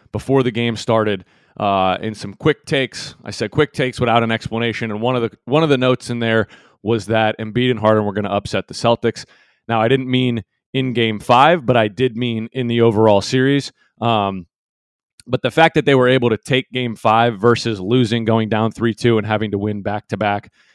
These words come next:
game six, game seven, and winning a road game seven in Boston, and they were able to take this game five is huge. And they kinda did it in very blowout-esque dominant fashion. They, they really controlled the entire game.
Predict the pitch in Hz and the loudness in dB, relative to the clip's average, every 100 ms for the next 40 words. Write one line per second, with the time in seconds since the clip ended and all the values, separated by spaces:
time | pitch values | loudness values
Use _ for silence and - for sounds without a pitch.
0 | _ 110 110 - 110 - 110 104 98 107 | _ -6 -6 -2 -4 -4 -8 -8 -4 -4
1 | 107 113 113 95 90 110 107 98 98 101 | -2 -4 -6 -10 -6 -4 -2 0 0 0
2 | 101 101 - 98 98 95 95 95 92 - | -4 -8 -4 -4 -2 -6 -6 -6 -6 -6
3 | 113 - 117 113 131 139 120 - 123 - | -10 -8 -4 0 2 2 0 -2 -4 -4
4 | 113 - 117 107 - 95 113 117 _ _ | -8 -4 -6 -4 -4 -2 -4 -6 _ _
5 | _ _ 120 - 151 135 104 - _ _ | _ _ -6 -2 2 2 2 -10 _ _
6 | _ _ _ - 151 160 147 214 302 170 | _ _ _ -6 0 0 0 -2 0 4
7 | 196 170 135 131 143 147 127 98 _ _ | 6 6 0 0 2 2 0 -4 _ _
8 | 120 151 151 139 143 139 - _ _ _ | -2 2 4 4 2 0 -4 _ _ _
9 | - 151 156 - - - 127 127 127 123 | -10 -6 -6 -6 -14 -2 0 2 0 -4
10 | - 131 123 117 - 123 120 120 - 131 | -4 -2 0 -2 -4 -4 -4 -4 -4 -4
11 | 127 135 175 139 123 117 135 131 113 113 | -2 0 4 2 0 -4 2 2 2 -6
12 | 104 120 120 113 101 120 120 | -4 0 2 0 -4 -8 -6